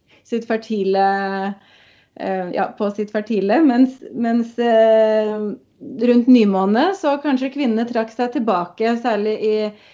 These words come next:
eh, noen indianertradisjoner, så var det vanlig at da hadde de, dro de til teltet sitt og satt og skravla og mediterte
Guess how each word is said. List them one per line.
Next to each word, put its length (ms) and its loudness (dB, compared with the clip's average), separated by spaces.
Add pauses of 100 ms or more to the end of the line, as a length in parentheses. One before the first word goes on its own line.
(300)
eh, 360 -2
noen 280 0
indianertradisjoner, 1600 0
så 260 -2
var 140 0
det 240 -2
vanlig 360 -4
at 160 -4
da 520 -4
hadde 200 -2
de, 200 -2
dro 200 -6
de 200 2 (420)
til 160 -2
teltet 420 -4
sitt 280 -2
og 100 0
satt 240 -4
og 80 -6
skravla 540 -4 (420)
og 420 -4
mediterte 800 -4